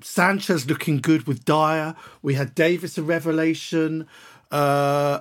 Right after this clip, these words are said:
and then since Eric Dyer's been out, I think he's missed the last seven out of eight games. Um, he's like this sort of, "Oh my God, we miss Eric Dyer. Oh my gosh, we miss twenty-one-year-old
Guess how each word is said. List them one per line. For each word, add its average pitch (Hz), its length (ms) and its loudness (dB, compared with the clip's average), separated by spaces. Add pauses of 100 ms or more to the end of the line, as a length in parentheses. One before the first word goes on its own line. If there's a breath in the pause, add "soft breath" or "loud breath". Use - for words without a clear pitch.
and 170 240 0
then 190 200 2
since - 360 -4
Eric 202 320 2
Dyer's 180 340 2
been 156 300 -2
out, 139 180 0
I 139 40 -6
think 220 160 -2
he's 202 160 -6
missed 156 220 -4
the 165 60 2
last 151 300 0
seven 143 240 0
out 131 160 0
of 127 100 -4
eight 131 220 -4
games. 110 560 -6 (500 soft breath)
Um, 151 680 0 (200)
he's 208 380 0
like 175 160 2
this 160 140 -4
sort 190 120 2
of, 151 80 0
"Oh 185 200 2
my 165 160 0
God, 151 240 0
we 160 80 2
miss 160 260 -2
Eric 156 320 2
Dyer. 151 340 4
Oh 170 120 4
my 160 160 -4
gosh, 160 240 -4
we 160 100 0
miss 156 240 -4 (300 loud breath)
twenty-one-year-old 156 760 2